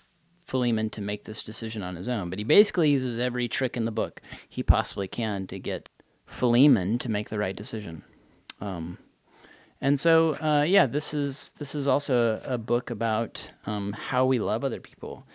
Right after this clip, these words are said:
Understanding the situations that other people are going to, learning how to advocate for them. I think this is a passage that calls us to think about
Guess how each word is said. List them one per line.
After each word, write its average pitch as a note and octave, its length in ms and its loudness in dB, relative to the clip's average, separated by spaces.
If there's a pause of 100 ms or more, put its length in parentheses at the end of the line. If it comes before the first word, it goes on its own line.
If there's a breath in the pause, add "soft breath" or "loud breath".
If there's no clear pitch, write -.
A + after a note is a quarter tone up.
(520 loud breath)
Understanding D#3+ 580 6
the A#2+ 80 2
situations B2+ 500 0
that A#2+ 60 -2
other A#2 160 2
people A2+ 240 -2
are A2 60 -2
going A2 260 0
to, C3+ 180 0
learning B2+ 220 4
how C3 140 0
to F#2 120 -2
advocate C#3+ 480 -4
for - 140 -2
them. D#3+ 140 6
I D3 80 4
think D3 160 0
this E3 160 4
is C3 100 2
a B2+ 60 0
passage A#2+ 420 -2
that A2 100 -4
calls A2+ 320 0
us A#2+ 120 -2
to - 80 -6
think A#2+ 180 -2
about G#2 260 0